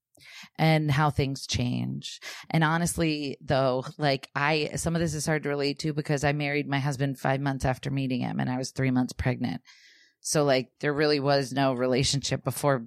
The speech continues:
marriage and kids 'cause, like, we had a kid five seconds after meeting.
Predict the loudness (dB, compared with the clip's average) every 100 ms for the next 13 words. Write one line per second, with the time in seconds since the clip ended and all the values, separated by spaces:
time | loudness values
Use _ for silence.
0 | -10 -6 0 2 4 2 0 -4 0 0
1 | -2 -6 -4 -2 -2 0 0 0 0 -2
2 | 0 -2 0 -2 -4 -6 -6 -6 -6 -8
3 | -6 -4 -4 -6